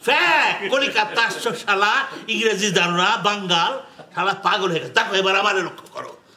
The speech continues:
ওয়াচ করো তুমি, খালি এ দেখো, ওকে দেখো।" পিন্টু উঠছে, গট গট করে পিন্টু উঠলো, উঠে গেল,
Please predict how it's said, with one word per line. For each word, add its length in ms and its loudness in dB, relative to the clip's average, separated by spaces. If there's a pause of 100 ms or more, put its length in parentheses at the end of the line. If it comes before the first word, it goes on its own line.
ওয়াচ 240 -2
করো 220 0
তুমি, 340 -6 (140)
খালি 240 0
এ 40 2
দেখো, 240 -4
ওকে 80 -6
দেখো।" 340 -16 (800)
পিন্টু 260 -14
উঠছে, 260 -18
গট 400 -8
গট 160 -12
করে 200 -18
পিন্টু 280 -18
উঠলো, 280 -20 (640)
উঠে 180 -4
গেল, 280 0